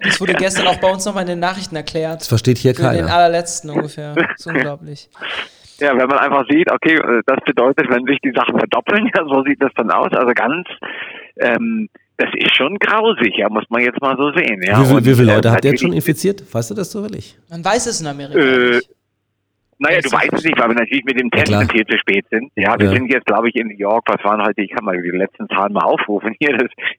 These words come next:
Speaker 3: steht nicht, werden's mehr. Ähm, covid nineteen New York, was haben wir denn hier? Numbers, Numbers.
Speaker 2: Haben
Speaker 3: Ähm,
Speaker 2: wir alles statistisch da hinterlegt, genau.
Speaker 3: alles, da wird das direkt durchgehen. Das haben wir siebentausend Cases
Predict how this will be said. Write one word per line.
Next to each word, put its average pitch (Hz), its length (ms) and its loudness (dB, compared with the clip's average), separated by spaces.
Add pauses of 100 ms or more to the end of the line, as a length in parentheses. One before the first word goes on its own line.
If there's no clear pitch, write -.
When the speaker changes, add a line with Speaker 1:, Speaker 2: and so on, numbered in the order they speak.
(100)
Speaker 3:
steht 127 240 -2
nicht, 120 160 -2
werden's 110 320 -2
mehr. 127 320 0 (580)
Ähm, 107 580 0
covid 113 520 0 (640)
nineteen 107 720 -2
New 92 100 -10
York, 117 420 2
was - 120 -6
haben 101 140 0
wir 117 40 2
denn 113 100 -2
hier? 117 380 0 (640)
Numbers, 92 380 2 (160)
Numbers. 90 460 0 (460)
Speaker 2:
Haben 95 220 2
Speaker 3:
Ähm, 101 80 -2
Speaker 2:
wir - 100 -2
alles 117 260 -2
statistisch 110 600 -6
da 101 120 -4
hinterlegt, 95 600 -6
genau. 82 420 -10
Speaker 3:
alles, 110 360 2
da 95 120 0
wird 101 160 0
das 104 180 -2
direkt 107 320 -2
durchgehen. 110 340 -2
Das 104 200 0
haben 104 200 0
wir 98 160 0
siebentausend 104 720 -2
Cases 107 340 0